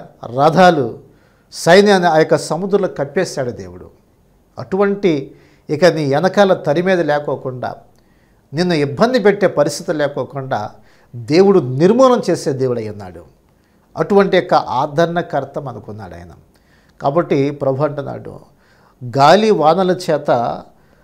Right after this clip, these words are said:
కొట్టబడి ఆదరణ లేక ఉన్నదానా?" అని పిలుస్తున్నాడు. గాలి వానల చేత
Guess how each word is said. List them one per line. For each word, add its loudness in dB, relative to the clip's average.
కొట్టబడి 4
ఆదరణ 4
లేక 0
ఉన్నదానా?" -2
అని 0
పిలుస్తున్నాడు. -12
గాలి 0
వానల 0
చేత -4